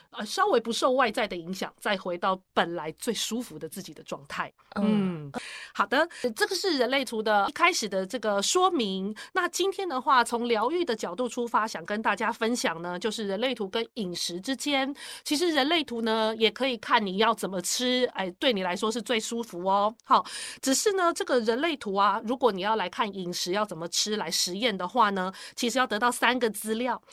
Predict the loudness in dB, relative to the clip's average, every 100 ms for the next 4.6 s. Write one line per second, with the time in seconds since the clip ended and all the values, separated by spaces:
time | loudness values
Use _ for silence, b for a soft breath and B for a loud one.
0 | B B B 6 6 6 4 2 2 0
1 | 0 -4 -2 -2 0 0 0 0 -2 -4
2 | -6 -4 -6 0 0 0 -6 -12 -14 _
3 | 2 2 0 0 -2 2 2 0 -4 -2
4 | -2 -2 0 -2 -2 -12